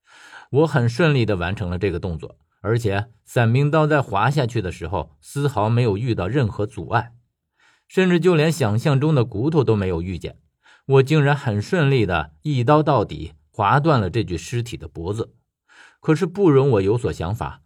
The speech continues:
我就听到嘶嘶的声音传来，只见伞兵刀冒着白烟。我意识到不好，赶紧将它扔掉。它只是落地几秒的功夫，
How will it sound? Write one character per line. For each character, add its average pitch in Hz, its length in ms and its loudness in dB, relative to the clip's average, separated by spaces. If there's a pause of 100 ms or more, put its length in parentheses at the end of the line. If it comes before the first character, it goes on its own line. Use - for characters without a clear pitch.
(160)
我 85 160 -4
就 95 140 -2
听 120 200 -2
到 101 100 -2
嘶 135 320 -8
嘶 147 180 -6
的 117 140 0
声 98 180 -4
音 92 140 -4
传 80 180 -8
来， - 200 -10 (440)
只 151 160 0
见 180 160 4
伞 120 320 0
兵 160 200 2
刀 180 120 4
冒 170 280 4
着 80 80 -4
白 76 180 -8
烟。 143 320 0 (520)
我 139 140 6
意 165 160 2
识 143 140 2
到 127 100 4
不 143 160 0
好， 85 320 -4 (120)
赶 123 200 0
紧 98 160 0
将 104 160 -2
它 110 120 0
扔 127 180 2
掉。 - 240 -6 (400)
它 185 140 2
只 147 180 -2
是 170 140 0
落 170 240 4
地 147 180 0
几 131 220 -4
秒 113 200 -2
的 101 120 -10
功 131 180 2
夫， 95 240 -4